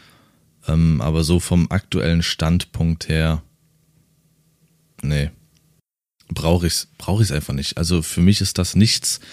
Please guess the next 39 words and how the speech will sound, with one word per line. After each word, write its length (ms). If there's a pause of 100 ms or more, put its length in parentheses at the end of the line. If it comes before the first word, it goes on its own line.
(340)
was 180
ich 140
auf 100
meinem 340
Lebenszielzettel 1160
habe, 220
wo 140
ich 100
sage, 320
dass 260
das, 340
ähm, 480
möchte 340
ich 220
erreichen. 400
Mein 160
Lebenszielzettel 920
sieht 140
eher 160
so 140
aus, 300 (560)
krieg 240
deine 220
Schafe 340
ins 180
Trockene, 560 (400)
hab 200
gut 180
ausgesorgt, 800
idealerweise 800
so 200
sehr 200
ausgesorgt, 640
dass 200
du 240
halt, 280
ähm, 340
auch 200
dein, 460